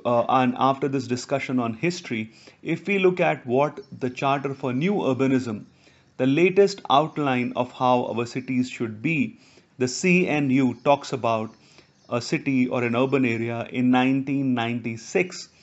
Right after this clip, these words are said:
then we see very clear hints of compaction. Very clear hints of pedestrianization, humanization, very clear hints of having a city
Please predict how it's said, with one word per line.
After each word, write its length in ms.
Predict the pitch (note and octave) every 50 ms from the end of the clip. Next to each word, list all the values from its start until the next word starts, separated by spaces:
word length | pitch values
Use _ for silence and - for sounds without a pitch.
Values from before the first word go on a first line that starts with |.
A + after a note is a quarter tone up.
| _ _ _ _ _ -
then 240 | - B2+ C3 C3 C3
we 120 | B2+ C3
see 560 | B2+ B2+ - - E3 D#3+ D#3 D#3 D3+ C#3+ - - _ - - - _ _ _ _ _ _ -
very 400 | E3+ G#3 G#3+ G#3+ G#3 G#3 G#3 F#3 F#3 - - _ _ _ _ _ _ _ _ _ _ _ _ _ -
clear 380 | - F#3+ F#3 F3+ F3 F3 E3+ D#3+
hints 500 | C#3+ - - D#3+ D#3+ E3 D#3 - - - -
of 200 | - B2+ - -
compaction. 880 | - C#3 B2+ B2+ - - C#3 B2+ B2+ B2+ - - A#2+ F#2 F2+ F2+ - - _ _ _ _ _ _ _ _ _ _ -
Very 380 | C#3 D#3+ F#3+ G3 G3 G#3 G3
clear 360 | F#3+ G3 F3 E3+ E3 E3 E3+
hints 400 | D#3+ A#2 G#2 D3+ D#3 D#3+ C#3+ -
of 220 | C#3+ C3 C3 - -
pedestrianization, 1160 | C3+ B2 A#2+ B2+ B2+ - - C3+ B2+ B2+ B2+ B2+ B2 A2+ B2+ C#3 C3+ B2+ C3 - B2+ A#2+ A2+
humanization, 1000 | A2+ B2+ B2 B2+ A#2+ B2 A#2+ A#2 A#2 A2+ A#2+ C#3+ D3+ C#3+ - - A#2+ G2 F2 F2 - _ _ - - _ _ _ -
very 320 | B2 B2+ E3 F#3+ G3+ G#3+ G3
clear 380 | - E3+ E3 D#3+ D#3+ D#3+ C#3+
hints 400 | A#2+ G#2 D3+ E3 F3 E3 - -
of 260 | - - C3 C3+ C3
having 360 | - D3 C#3 C3+ C3 C3+ B2+ A#2+
a 60 | A#2
city 500 | - - F3 F3 F3 C#3+ A#2 G#2+ G#2+